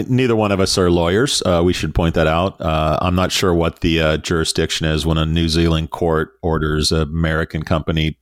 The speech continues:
for data and what the U S court's responsibility is. But either way, Glassdoor, uh, had to, re-, to,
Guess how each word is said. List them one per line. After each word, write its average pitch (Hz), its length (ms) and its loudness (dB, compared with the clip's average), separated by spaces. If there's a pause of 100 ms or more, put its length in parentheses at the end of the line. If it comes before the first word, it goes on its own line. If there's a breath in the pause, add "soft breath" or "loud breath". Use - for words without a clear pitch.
for - 200 -6
data 82 480 0
and 76 180 -2
what 76 240 0 (200)
the 78 180 0
U 78 260 0
S 76 320 0
court's - 640 -2 (320 loud breath)
responsibility 87 800 2
is. 120 140 2
But - 220 -4 (260)
either 202 300 0
way, 117 400 2 (480 loud breath)
Glassdoor, 101 640 0
uh, 85 360 0
had 90 180 2
to, 90 60 2
re-, 85 160 2 (160)
to, 82 220 0